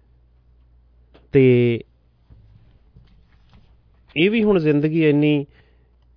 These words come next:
ਤੇਜ਼ ਆ, ਅਹ, ਸ਼ਾਇਦ ਮੇਰੇ ਨਾਲ, ਅਹ, ਮੇਰੇ ਦੋਸਤ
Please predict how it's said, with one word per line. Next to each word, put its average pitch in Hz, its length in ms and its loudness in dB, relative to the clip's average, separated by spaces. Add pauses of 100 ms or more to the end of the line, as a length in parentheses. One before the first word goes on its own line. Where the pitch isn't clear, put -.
(640)
ਤੇਜ਼ 151 400 0
ਆ, 127 340 0 (1800)
ਅਹ, 127 440 -2 (920)
ਸ਼ਾਇਦ 143 520 0
ਮੇਰੇ 151 300 0
ਨਾਲ, 147 520 0 (720)
ਅਹ, 117 680 -2 (560)
ਮੇਰੇ 135 380 0
ਦੋਸਤ 143 920 -2